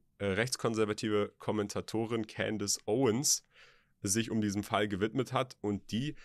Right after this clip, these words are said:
hat teilweise sogar den Vergleich gebracht mit Epstein und sogar eingebracht, dass der Tod von Michael Jackson wohl auch etwas mit dem Ganzen zu tun haben soll. Kann ich jetzt nicht garantieren, ob das stimmt oder nicht. Sie schreibt zumindest auf Twitter, hier mal eingeblendet,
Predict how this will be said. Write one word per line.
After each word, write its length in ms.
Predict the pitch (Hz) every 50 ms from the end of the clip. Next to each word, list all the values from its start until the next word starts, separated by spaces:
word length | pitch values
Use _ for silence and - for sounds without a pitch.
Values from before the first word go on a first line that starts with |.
| - - - -
hat 260 | - - 131 117 -
teilweise 540 | - - - 131 151 156 143 123 123 110 113
sogar 320 | 107 104 110 95 107 104 104
den 160 | 110 107 104
Vergleich 560 | - - 104 90 - 101 98 107 135 165 -
gebracht 600 | - 127 98 95 95 101 113 139 - - - - - - - - - - _ - _ _ _ _ _ _ _ _
mit 320 | - 104 123 151 160 - -
Epstein 640 | 117 - - - - 110 104 104 117 139 160 180 - - _ _ _ _ _ _ _
und 240 | - 139 160 175 170
sogar 560 | - 156 131 110 120 110 107 113 123 131 - _ _ _
eingebracht, 600 | - 117 139 151 135 120 - 110 117 113 - -
dass 160 | 107 - -
der 240 | - 104 92 - -
Tod 320 | - - 143 165 180 175
von 220 | - - 117 107 101
Michael 340 | 104 117 143 - - 107 90
Jackson 360 | 104 113 - - - 113 107
wohl 160 | 104 101 85
auch 240 | - 98 117 - - - _ _
etwas 400 | 113 104 - 107 101 - - - -
mit 220 | 98 98 95 -
dem 100 | 95 98
Ganzen 300 | 95 90 107 104 104 87
zu 100 | - 98
tun 240 | 87 - 110 104 90
haben 160 | 85 82 82
soll. 240 | 80 - - - - - _ -
Kann 160 | - 92 101
ich 80 | 98
jetzt 180 | 101 95 92 -
nicht 140 | 104 98 -
garantieren, 360 | 95 92 90 92 - 107 104
ob 120 | 95 90
das 160 | - 92 87 -
stimmt 200 | - 131 160 147
oder 140 | 135 131
nicht. 180 | 127 127 123 -
Sie 140 | - 110 113
schreibt 340 | - - - 104 107 107 -
zumindest 380 | - 107 104 104 107 104 -
auf 140 | - 87 -
Twitter, 280 | - - 123 120 123 110
hier 140 | 104 101
mal 140 | 101 95 87
eingeblendet, 560 | 80 92 113 113 101 101 101 101 104 101 -